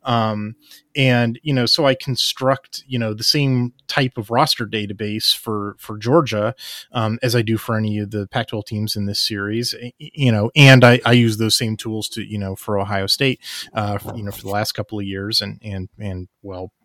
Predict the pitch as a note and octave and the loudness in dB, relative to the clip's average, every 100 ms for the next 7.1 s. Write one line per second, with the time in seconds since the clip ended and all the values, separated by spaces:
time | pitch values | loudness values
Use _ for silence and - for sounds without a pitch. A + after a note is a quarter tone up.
0 | - B2 A#2 F#2+ - C3+ A#2 F#2+ F#2+ G2+ | -16 -10 -8 -6 4 6 6 -2 -8 -6
1 | G2 - - G2+ G2+ C3+ C3+ A2 A2+ A2+ | -8 -10 -10 -10 -6 -4 -4 -4 -2 -2
2 | A2 G#2+ G#2+ C3 A#2+ A#2 B2 B2+ E3 D#3 | -2 -2 -2 0 0 2 2 2 4 4
3 | - - - C#3 B2+ A2 A2+ A2+ A2+ G#2+ | 2 -10 -4 4 4 4 0 0 -2 -2
4 | A2+ - B2+ A2 A2+ A#2 A2+ A2+ - - | -4 -6 -4 0 0 0 -2 -4 -12 -20
5 | - B2 A2 G#2 G#2+ - A2 G2+ G2+ G#2 | -6 -4 -2 -2 -4 -4 -4 -4 -4 -8
6 | - G#2+ G#2 G#2 G#2 - G#2+ G#2+ D#3+ E3 | -12 -8 -6 -8 -10 -4 -4 4 6 6